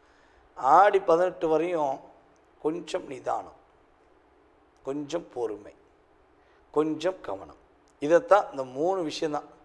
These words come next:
கரெக்டாக கடைபிடிச்சிட்டிங்கன்னா ஆடி மாதம் நம்மளுடைய தனுசு ராசிக்காரங்களுக்கு அற்புதமான மாதம். ரொம்ப நாட்களாக,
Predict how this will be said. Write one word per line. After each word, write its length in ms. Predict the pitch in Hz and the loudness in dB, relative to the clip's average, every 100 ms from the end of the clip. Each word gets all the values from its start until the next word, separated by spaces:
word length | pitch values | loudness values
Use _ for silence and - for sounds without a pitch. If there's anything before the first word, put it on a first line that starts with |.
| _ _ _ _ | _ _ _ _
கரெக்டாக 400 | - 147 151 196 | 2 2 4 2
கடைபிடிச்சிட்டிங்கன்னா 840 | 170 151 147 139 135 120 117 123 131 - _ _ _ | 4 2 0 -6 -12 -10 -6 -6 -8 -14 _ _ _
ஆடி 380 | - 131 170 170 | 4 6 6 4
மாதம் 420 | 143 131 139 170 - - - | 2 4 4 4 -2 -12 -20
நம்மளுடைய 320 | - 139 131 | -12 -8 -8
தனுசு 320 | 127 147 175 | -6 -6 -6
ராசிக்காரங்களுக்கு 840 | 156 147 131 131 123 117 117 117 202 - _ _ _ | -2 -2 -2 -6 -6 -6 -10 -10 -12 -14 _ _ _
அற்புதமான 720 | 127 - - 151 143 123 139 | -6 -6 -6 -4 -2 -2 -2
மாதம். 600 | 156 110 107 98 98 110 98 - _ _ _ _ _ _ _ _ _ | -2 -4 -4 -4 -8 -10 -14 -20 _ _ _ _ _ _ _ _ _
ரொம்ப 300 | 135 160 196 | -4 0 4
நாட்களாக, 800 | 175 156 170 - 170 151 139 151 | 6 6 6 2 4 4 4 -2